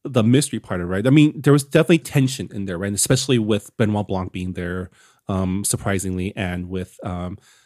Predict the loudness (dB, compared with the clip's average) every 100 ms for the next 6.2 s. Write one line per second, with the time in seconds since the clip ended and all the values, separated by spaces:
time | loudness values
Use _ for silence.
0 | _ -4 -2 2 2 2 0 -2 -4 -6
1 | -6 -6 -6 -8 -8 -10 -12 -16 _ -2
2 | 0 0 -4 -8 -6 -8 -10 -20 -20 -4
3 | 0 2 0 2 2 4 2 0 -4 -4
4 | -8 -14 0 2 4 4 2 4 2 2
5 | 0 2 -2 -4 -6 -6 -4 -4 -4 -8
6 | -12 -16